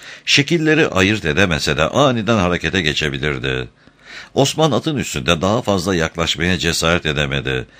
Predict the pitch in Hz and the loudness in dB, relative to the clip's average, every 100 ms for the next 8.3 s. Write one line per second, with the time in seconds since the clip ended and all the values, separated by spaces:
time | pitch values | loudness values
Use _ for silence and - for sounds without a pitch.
0 | - - - 123 143 135 135 113 - 107 | -20 -6 2 6 6 4 0 0 2 2
1 | 120 87 69 73 67 90 85 95 113 101 | 0 -2 -2 -2 -2 0 0 -2 -4 -4
2 | 95 110 143 - 73 73 67 65 90 - | -2 -2 -2 -2 -2 -2 -2 0 -2 -2
3 | - - 117 135 127 147 110 143 143 131 | -12 -2 2 4 2 0 0 -2 -2 -4
4 | - 98 92 107 - 95 87 - 85 98 | -2 0 0 0 0 2 2 0 -2 -2
5 | - 73 76 76 65 71 67 80 90 - | -4 -6 -4 -2 0 -2 0 0 0 -4
6 | - - 120 131 131 113 98 123 - 104 | -6 2 4 4 2 0 0 2 4 2
7 | 85 95 78 85 73 82 71 - 71 - | 4 2 2 -2 -2 -2 -2 -2 -6 -6
8 | 69 60 | -4 -4